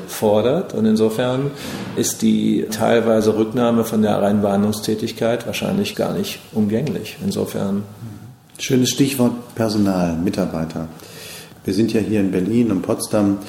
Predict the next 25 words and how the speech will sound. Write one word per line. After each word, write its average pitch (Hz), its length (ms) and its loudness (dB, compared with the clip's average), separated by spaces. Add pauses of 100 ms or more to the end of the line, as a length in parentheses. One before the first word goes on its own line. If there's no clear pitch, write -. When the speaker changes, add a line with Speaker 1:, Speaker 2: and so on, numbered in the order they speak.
(300)
Speaker 2:
in 120 260 0
einer 104 240 2
Großmetropole, 123 1300 0 (560)
die 117 160 2
aber 104 180 4
den 101 240 2
Reiz 98 380 0
eben 113 320 2
hat, 117 160 -2
auch 101 160 -2
den 107 140 -2
ländlichen 107 500 0
Bereich 98 340 -2
direkt 101 320 -2
angrenzen 107 720 -2
zu - 140 -2
lassen. 101 480 -2 (640)
Wie 110 120 4
sehen 110 300 0
Sie 123 220 2
die 117 180 -2
Suche 113 640 2 (460)
von 95 480 0
Zahnarztpraxen 95 1000 -2
oder 87 140 0